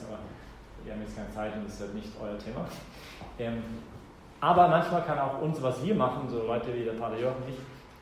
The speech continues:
vielleicht ein bisschen den Paaren auch helfen, ihre eigenen Berufe besser zu verstehen. Nicht, dass es, um, um was es da eigentlich geht, um, um diese, diese, eine, eine Liebe,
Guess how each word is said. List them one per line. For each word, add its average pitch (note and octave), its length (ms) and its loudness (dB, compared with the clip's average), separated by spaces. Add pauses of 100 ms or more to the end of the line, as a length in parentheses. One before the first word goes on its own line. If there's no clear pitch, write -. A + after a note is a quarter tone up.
(840)
vielleicht D3 260 4
ein D3 100 -2
bisschen F3+ 220 0
den C#3 160 0
Paaren E3 320 -2
auch D3+ 140 0
helfen, D3 340 0
ihre C3 180 0
eigenen C3 320 0
Berufe C3+ 200 -6
besser A#2+ 280 -4
zu - 140 -12
verstehen. A#2 460 -8 (500)
Nicht, B2+ 120 -10
dass C3 160 -6
es, C3 220 -8 (320)
um, C3 120 -4 (100)
um B2+ 60 -4
was C3+ 180 0
es D#3 100 -2
da C#3 100 0
eigentlich C#3 320 -4
geht, C#3 200 -4
um, B2+ 220 -6
um B2+ 100 -2
diese, C3+ 220 -2 (140)
diese, C3 380 -2 (640)
eine, C3 340 -2
eine C3 180 -2
Liebe, G3 560 2